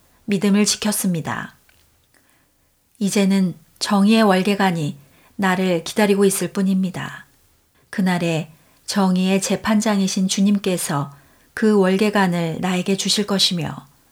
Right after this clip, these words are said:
나에게뿐만 아니라 다시 오실 주님을 사모하는 모든 사람에게도 주실 것입니다. 그대는 속히 나에게 오도록 힘쓰시오.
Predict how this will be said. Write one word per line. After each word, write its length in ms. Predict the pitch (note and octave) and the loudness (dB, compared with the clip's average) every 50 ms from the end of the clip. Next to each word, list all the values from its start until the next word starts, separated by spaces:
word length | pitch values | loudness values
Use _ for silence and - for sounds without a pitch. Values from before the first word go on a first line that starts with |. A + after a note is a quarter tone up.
| _ _ _ - - _ _ | _ _ _ -20 -20 _ _
나에게뿐만 680 | - G#3 G3 G3+ G#3 G#3 A#3 A#3 - A#3 G#3+ A3+ A3 G#3 | 0 2 4 4 4 4 2 2 2 2 2 4 4 4
아니라 540 | G3+ G3 F#3+ F3+ F3 F3 D#3 D#3 E3+ F3+ - - - - _ _ | 2 2 2 0 0 0 0 -2 -2 -4 -8 -16 -20 -20 _ _
다시 340 | - - G3+ F#3+ - - G3 | -6 -2 -2 0 2 2 2
오실 520 | F#3+ F#3 F3 - - F#3+ F3+ E3 D#3 - | 2 2 0 0 -2 -2 -2 -2 -4 -4
주님을 380 | - - G#3 G3+ G#3 G#3 A3 A3 | -4 0 2 4 4 4 2 2
사모하는 640 | - A#3+ A#3+ A3+ A3+ G#3+ G3+ F#3 F3+ F3 F3+ F3+ F3+ - - _ _ _ - | 0 0 2 2 4 4 2 2 2 0 0 -2 -4 -6 -10 _ _ _ -4
모든 420 | G3+ G3 G3+ G3+ G3 A#3 A3+ A3+ | 0 2 2 2 4 4 4 4
사람에게도 840 | A3+ - A#3+ A#3 A#3 A3 A3 G#3 G3+ G3 F3+ D#3 - D#3+ D3 - - - - _ _ _ | 2 0 0 2 2 2 2 2 0 -2 -4 -4 -4 -6 -6 -6 -8 -12 -20 _ _ _
주실 300 | - - F#3+ - G3+ F#3+ | -10 -4 -2 -2 -2 0
것입니다. 800 | - G3 F#3+ - G#3 G3 F#3 F3 D3+ - - - - - - _ _ _ _ _ _ _ _ _ _ _ _ _ _ _ _ _ _ _ _ _ _ _ | -2 0 -2 0 0 0 0 0 -2 -4 -8 -8 -10 -14 -18 _ _ _ _ _ _ _ _ _ _ _ _ _ _ _ _ _ _ _ _ _ _ _
그대는 380 | - - G#3 G#3+ G#3+ G#3+ A3 G#3+ | -4 -2 0 2 4 4 4 2
속히 640 | - - B3 A#3+ - - - G#3+ F3 D3+ C#3 - - _ _ _ _ _ _ - | 2 0 -2 -4 -4 -6 -2 -2 0 -2 -2 -6 -12 _ _ _ _ _ _ -4
나에게 420 | G#3+ G3 F#3+ G3 G3+ G3+ G#3 A#3 | -2 0 2 2 0 0 0 2
오도록 460 | G#3 F#3 F3 - E3+ E3 E3 E3 - | 0 0 0 -2 -4 -4 -4 -6 -4
힘쓰시오. 720 | - G#3+ G#3+ G#3+ - A3+ G#3+ - - - - - - - | -2 -2 -2 0 0 -2 -2 -2 -2 -4 -6 -8 -10 -12